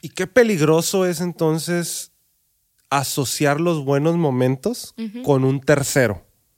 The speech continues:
Speaker 2: Oh, eso es muy
Speaker 1: ¿Verdad?
Speaker 2: peligroso.
Speaker 1: Qué, qué peligroso es que los mejores momentos que estoy pasando a mis treinta años no los estoy pasando con mi mejor amiga, sino los estoy pasando con un grupo de amigos.
Speaker 2: O, o, o bien,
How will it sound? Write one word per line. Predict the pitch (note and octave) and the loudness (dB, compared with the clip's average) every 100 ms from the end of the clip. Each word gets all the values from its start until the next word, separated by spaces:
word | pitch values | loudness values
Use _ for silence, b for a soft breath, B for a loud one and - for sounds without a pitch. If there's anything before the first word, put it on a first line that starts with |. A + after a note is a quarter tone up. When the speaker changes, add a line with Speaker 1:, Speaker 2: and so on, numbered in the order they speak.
| _ _ | _ _
Speaker 2:
Oh, | G3 F#3 F3+ | -18 -16 -14
eso | F3 | -14
es | E3+ | -6
muy | C3 | -2
Speaker 1:
¿Verdad? | B2 C3 C#3 | 0 2 0
Speaker 2:
peligroso. | F#3 F3+ E3+ - - - - | -4 -12 -18 -20 -20 -16 0
Speaker 1:
Qué, | D#3 D#3+ - | 2 2 0
qué | E3+ | -2
peligroso | E3+ G#3+ G#3 D3 D3+ D#3+ F#3+ F3+ | 2 0 2 2 0 0 0 0
es | E3+ F3 | 0 -2
que | - F#3 E3 | -4 0 2
los | D3+ | 2
mejores | C#3+ C3+ - D#3 F#3 | 0 -2 2 2 2
momentos | F3 D3+ D3+ D#3 E3+ | 0 0 0 -2 -6
que | - | -8
estoy | - D3 | -4 -4
pasando | C3+ D#3+ E3 D#3 C#3 | -2 -2 -2 0 0
a | |
mis | B2+ A2+ | -2 -4
treinta | D3 D3 D#3 D#3 | -2 -2 0 0
años | D#3 D3+ | 0 0
no | C#3 | 0
los | C3+ D3 | -2 -2
estoy | C#3+ C3+ | -4 -6
pasando | - C3 C#3 C#3 | -4 -6 -4 -4
con | C#3 C3+ | -4 -2
mi | |
mejor | B2 A#2 B2 | -2 -2 -2
amiga, | B2 C3 C3+ C#3+ | -2 0 -2 -2
sino | - B2+ | -4 -4
los | B2 A2+ | -4 -6
estoy | A#2+ B2+ | -8 -10
pasando | A2+ C3 C#3 C3+ C#3 | -6 -6 -4 -6 -4
con | B2+ | -4
un | B2 | -2
grupo | B2 B2+ B2 | -2 -4 -2
de | C#3 | -2
amigos. | A#2+ A#2+ A2 G2+ - B B - | 0 -2 -4 -8 -20 B B -12
Speaker 2:
O, | A#3+ A#3 G#3 - - | -6 -4 -6 -14 -12
o, | G3 F#3 F3+ | -8 -8 -8
o | E3+ | -10
bien, | E3+ G#3 A#3 G3+ | -10 -6 -6 -6